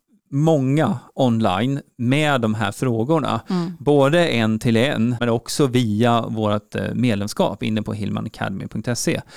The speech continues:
Speaker 1: Och, eh, det är inte alls ovanligt att man kanske börjar med den här klipp- och klistra-lösningen där man, "Ja, men du kan boka coaching med mig", och så har man ett formulär direkt på hemsidan bara.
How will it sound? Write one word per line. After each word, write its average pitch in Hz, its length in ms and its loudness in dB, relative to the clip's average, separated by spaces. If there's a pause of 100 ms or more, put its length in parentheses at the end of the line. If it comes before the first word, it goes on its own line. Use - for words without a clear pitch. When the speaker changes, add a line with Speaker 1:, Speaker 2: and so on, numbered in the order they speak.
(260)
Speaker 1:
Och, - 380 -2
eh, 131 140 0
det 135 140 2
är 151 120 4
inte 175 260 2
alls 202 300 -4
ovanligt 113 420 -2
att 113 120 -6
man 127 120 -4
kanske 123 260 -4
börjar 151 500 2
med 131 180 2
den 110 100 0
här 104 100 -2
klipp- - 380 -6
och 101 100 -10
klistra-lösningen 123 1080 0
där 113 100 -2
man, 110 180 0 (340)
"Ja, 202 260 4
men 208 100 2
du 208 80 0
kan 214 160 2
boka 196 240 2
coaching 180 440 0
med 135 160 0
mig", 113 220 2
och 117 60 0
så 165 100 2
har 160 160 2
man 127 160 -4
ett 120 120 -4
formulär 120 800 0
direkt 110 360 -4
på 107 180 -2
hemsidan 123 640 -2
bara. 110 300 -6